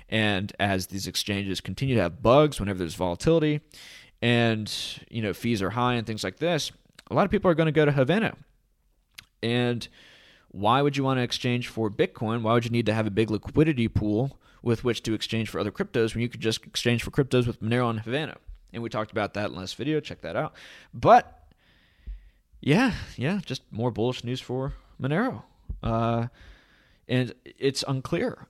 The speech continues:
how it is you're going to be able to easily take your funds off an exchange. And with the regulations going on in Congress right now,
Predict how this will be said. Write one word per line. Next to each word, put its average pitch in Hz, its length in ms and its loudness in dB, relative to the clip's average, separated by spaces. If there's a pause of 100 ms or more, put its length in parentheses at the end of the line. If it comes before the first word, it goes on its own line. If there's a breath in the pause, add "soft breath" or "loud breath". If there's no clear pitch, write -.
(140)
how 113 220 0
it 107 80 0
is 101 180 -2
you're 104 100 -4
going 104 240 -2
to 92 140 -8
be 107 300 -2
able 101 200 -2
to - 80 -10
easily 101 300 -6
take 98 180 -8
your 85 80 -12
funds 90 220 -10
off 85 200 -10
an 78 60 -12
exchange. 82 440 -12
And 101 80 -2
with 110 100 -2
the 110 80 -4
regulations 104 680 0
going 98 220 -6
on 92 140 -6
in 87 60 -12
Congress 104 440 -6
right 92 160 -2
now, 143 440 -2